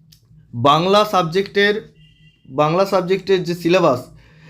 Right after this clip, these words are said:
এই সিলেবাস তোমরা দেখে পড়বে বা প্রিপারেশন নেবে। তোমরা যারা বাংলার অ্যাসপিরেন্ট রয়েছো, আ, কোশ্চেন হবে বাংলাতেই, বাংলাতেই কোশ্চেন হবে, ঠিক আছে?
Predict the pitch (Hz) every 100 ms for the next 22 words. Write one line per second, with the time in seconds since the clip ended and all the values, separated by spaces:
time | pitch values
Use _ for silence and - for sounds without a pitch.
0 | - - 185 196 190 190 202 202 185 175
1 | 175 175 165 165 175 175 - - _ 160
2 | 160 170 175 214 220 147 147 143 151 143
3 | 160 170 180 165 160 185 262 - _ _
4 | _ _ _ _ 143 151 151 151 139 143
5 | 147 147 143 - 156 147 143 147 139 175
6 | 190 - _ _ _ _ _ 110 113 113
7 | 165 170 196 190 196 185 160 160 170 175
8 | 208 - - _ _ _ _ _ _ _
9 | _ _ _ _ _ - - 127 139 160
10 | 165 180 175 175 180 175 202 269 - -
11 | _ - 208 254 104 107